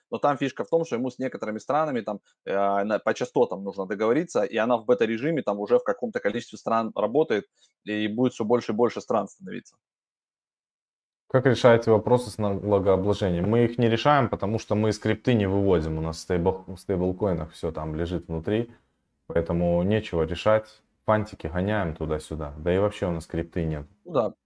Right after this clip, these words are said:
Speaker 1: Налоги — это когда ты в национальную валюту вывел, вот тогда ты уже должен провести фиксацию, подсчет и так далее. Если ты не выходишь в национальную валюту,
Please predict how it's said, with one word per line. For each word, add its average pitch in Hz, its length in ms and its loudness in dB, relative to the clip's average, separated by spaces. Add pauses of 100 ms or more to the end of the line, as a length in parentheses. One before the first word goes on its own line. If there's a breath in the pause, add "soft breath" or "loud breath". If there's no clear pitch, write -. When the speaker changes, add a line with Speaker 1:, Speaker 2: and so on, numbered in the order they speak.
(220)
Speaker 1:
Налоги — 202 440 4
это 196 140 2
когда 180 260 2
ты 185 120 0
в 170 40 -2
национальную 175 520 0
валюту 165 380 4
вывел, 185 380 2 (380)
вот 120 180 0
тогда 139 300 2
ты 220 120 -2
уже 147 180 -2
должен 170 320 0
провести 123 400 -4
фиксацию, 196 580 -4
подсчет - 420 -6
и 131 40 -8
так 127 160 -6
далее. 110 280 -2 (240)
Если 160 420 -2
ты 151 320 -2 (120)
не 190 240 0
выходишь 170 680 2 (100)
в 123 80 -10
национальную 156 800 2
валюту, 156 480 2